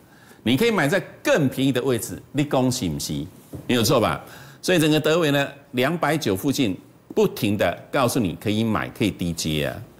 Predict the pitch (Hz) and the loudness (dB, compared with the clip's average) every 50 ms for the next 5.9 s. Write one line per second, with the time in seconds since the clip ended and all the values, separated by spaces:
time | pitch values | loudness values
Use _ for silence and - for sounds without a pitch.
0 | - - - - - - - - - - 180 - - 160 165 165 165 151 131 - | -20 -20 -20 -20 -20 -20 -8 -2 0 0 0 2 2 2 2 4 2 2 0 -2
1 | - - - - - - - _ - 139 139 131 - 151 139 135 131 127 127 123 | -4 -12 -20 -20 -20 -20 -16 _ 0 0 2 2 4 2 2 2 2 0 -2 -6
2 | - - - 135 120 104 98 92 - 127 107 101 98 87 76 - - - - - | -8 -4 -2 -2 0 2 0 0 0 0 0 0 0 0 -2 -4 -4 -4 -2 0
3 | 110 101 85 85 82 - 98 85 - - - - - - - 104 98 92 - 92 | 0 0 0 0 0 -2 -2 -4 -4 -8 -18 -20 -12 -4 -2 -2 0 0 2 0
4 | 87 82 - - 82 78 80 82 71 - - - - - - - - - - - | 0 0 0 -2 -4 -2 -2 -2 -4 -4 -6 -12 -18 -20 -18 -18 -16 -14 -14 -12
5 | - - - - - - 190 202 180 - 180 147 139 170 156 127 104 | -12 -12 -12 -10 -2 0 2 2 4 4 4 4 4 4 4 2 -2